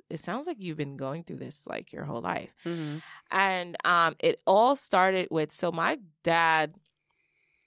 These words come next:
Speaker 1: craziest Jamaican guy, um, he would pop up just randomly all the time.
Speaker 2: Mm-hmm.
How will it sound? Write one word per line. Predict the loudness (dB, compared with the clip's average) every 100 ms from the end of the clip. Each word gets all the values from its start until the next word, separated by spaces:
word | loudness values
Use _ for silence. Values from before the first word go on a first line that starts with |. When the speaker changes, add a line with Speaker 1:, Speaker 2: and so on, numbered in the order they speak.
| _ _ _ _ -20 -20 -16
Speaker 1:
craziest | -8 -6 -6 -8
Jamaican | -10 -10 -12 -8
guy, | -6 -6 -8 -20 -20 -8 -2
um, | 0 0 -4 -12 _ _ _ _
he | -2 -2 0
would | 2 4 4 2 -4 _ -16
pop | -2 2 4 4
up | 4 4 0 _ _ _ _ _ -16
just | -6 -4 -2
randomly | -2 0 -2 -8 -8 -6
all | -2 -2
the | -4
time. | -10 -10 -10 -16 -20 _
Speaker 2:
Mm-hmm. | -12 -10 -10